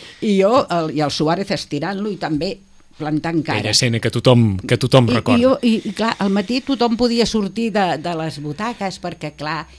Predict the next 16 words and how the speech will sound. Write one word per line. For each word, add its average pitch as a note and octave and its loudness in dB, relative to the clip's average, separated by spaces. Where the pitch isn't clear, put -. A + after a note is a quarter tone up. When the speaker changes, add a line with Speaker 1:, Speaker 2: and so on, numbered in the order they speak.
Speaker 1:
i F#3 -2
eren F#3 -4
valents, D#3+ -4
perquè D#3+ -8
ja - -6
n'havia E3+ -6
passat C#3+ -8
res. B2+ -14
No, B2 -10
valent D#3 -6
és F#3 -4
el E3+ -4
que D3 -2
es C3 -4
va E3+ -2
enfrontar. D#3+ -4